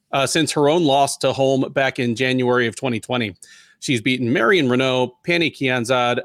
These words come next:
Macy Chiasson, and Aspen Ladd. The most recent of those, the Ladd fight, was last April at U F C two seventy-three.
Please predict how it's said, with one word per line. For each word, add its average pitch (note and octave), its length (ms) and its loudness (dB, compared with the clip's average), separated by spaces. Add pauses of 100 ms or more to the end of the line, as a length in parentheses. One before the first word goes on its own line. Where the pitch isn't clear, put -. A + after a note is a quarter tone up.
(160)
Macy C#3 320 -2
Chiasson, B2 640 -2
and A#2 340 -4
Aspen A2+ 540 -4
Ladd. G#2+ 420 -2 (300)
The C3+ 80 -6
most A#2+ 240 0
recent D#3 280 0
of A#2 100 -2
those, D3+ 360 2 (140)
the B2 100 -2
Ladd C3 320 0
fight, B2+ 260 0
was B2 200 -4
last C3 380 0 (180)
April C3 400 0
at A#2+ 160 -4
U B2 160 2
F A#2+ 100 -2
C A#2 180 -6
two B2+ 220 -10
seventy-three. A2 760 -4